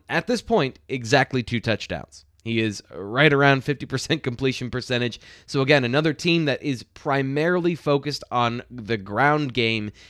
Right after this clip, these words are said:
and the ability to control the game through rushing the football.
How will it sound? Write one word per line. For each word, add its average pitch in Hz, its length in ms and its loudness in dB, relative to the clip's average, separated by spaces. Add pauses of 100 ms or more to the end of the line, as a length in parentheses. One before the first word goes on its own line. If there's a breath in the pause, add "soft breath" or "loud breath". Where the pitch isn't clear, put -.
(120 loud breath)
and 113 180 -2
the 104 60 2
ability 127 420 0
to 113 80 -6
control 131 480 -2
the 127 120 -4
game 110 420 -4 (280 soft breath)
through 120 680 -2
rushing 120 580 -2
the 104 140 -4
football. - 580 -6